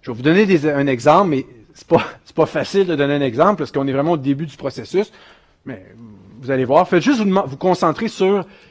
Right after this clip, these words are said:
quel genre d'ajustement ça demande. Un plus, un moins ou pas d'ajustement. Si je vous disais que, euh, dans l'année, l'entreprise, elle a vendu un bien amortissable.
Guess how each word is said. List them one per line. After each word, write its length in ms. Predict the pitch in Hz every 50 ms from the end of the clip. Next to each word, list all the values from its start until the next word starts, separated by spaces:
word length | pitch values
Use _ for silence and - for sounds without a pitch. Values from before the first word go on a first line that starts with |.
| _ _ _ -
quel 180 | 220 214 196
genre 320 | 151 139 202 208 208 202 170
d'ajustement 580 | 160 147 127 123 120 - - 147 131 135 135
ça 140 | 123 123 113
demande. 380 | 104 117 113 113 113 107 98 95 - _ _ _ _ _ -
Un 120 | 131 135
plus, 460 | - - 165 165 185 208 214 - - -
un 180 | 156 143 143
moins 340 | 143 143 143 156 170 175 190
ou 160 | 180 147 139
pas 200 | 135 - 175 165
d'ajustement. 480 | 139 123 110 113 104 - - 113 110 107 - _ _ _ _ _ _ _ _ _ _ - - - - - - - _
Si 280 | - - - 370 415 294
je 80 | 185
vous 120 | 175 185 165
disais 400 | 139 139 135 139 170 202 233 233
que, 400 | - - 175 165 175 190 202 - - _ _ _ _ _ _ _ _ _ _ _ _ _ _ _ _ _ _ _ _ _ _ _ - - - _ _ _ _ _ _ _ _ _ -
euh, 260 | 139 135 135 135 139
dans 200 | 135 127 208 262
l'année, 420 | 277 233 202 185 180 190 214 247 254
l'entreprise, 560 | 226 185 - - 156 - - 220 240 226 190
elle 120 | 180 156
a 60 | 156
vendu 360 | 139 160 175 170 160 143 196 214
un 80 | 196
bien 160 | 147 151 151
amortissable. 480 | 143 135 127 - - - - 131 101